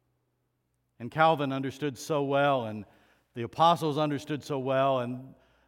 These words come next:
men and women who have loved the Lord and loved the scriptures know very well that the gap between God and us, while there are connections, is so vast that only God can come from his side to us.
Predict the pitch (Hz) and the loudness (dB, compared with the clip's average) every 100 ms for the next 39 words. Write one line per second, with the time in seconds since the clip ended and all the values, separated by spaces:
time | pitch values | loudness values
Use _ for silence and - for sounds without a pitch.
0 | - 175 180 170 170 151 143 127 147 190 | -4 0 2 2 2 2 0 0 4 4
1 | 180 165 156 151 143 139 131 139 175 175 | 4 0 2 2 2 0 0 4 4 2
2 | 151 - 160 151 139 123 143 139 143 139 | -4 -6 -6 -6 -8 -6 -4 -4 -4 -2
3 | 139 156 139 - - - 156 - 139 110 | 0 0 0 -4 -16 -6 -4 -2 -6 2
4 | 175 208 160 139 147 135 156 131 151 170 | 6 6 4 0 -6 -4 -4 0 4 6
5 | 190 170 147 165 147 - - - - _ | 6 2 2 4 4 0 -12 -20 -20 _
6 | 147 151 151 143 139 143 139 143 - 117 | 2 4 4 2 0 0 -4 -4 -4 -12
7 | 101 117 - 185 185 147 135 117 - - | -10 -10 0 2 2 2 2 0 -4 -8
8 | 131 147 196 196 151 147 143 117 101 107 | -8 -2 0 0 0 2 2 2 -4 -12
9 | 104 131 110 104 92 95 - 98 82 78 | -6 -6 -6 -12 -14 -16 -14 -14 -14 -16
10 | 107 78 78 - | -18 -18 -20 -20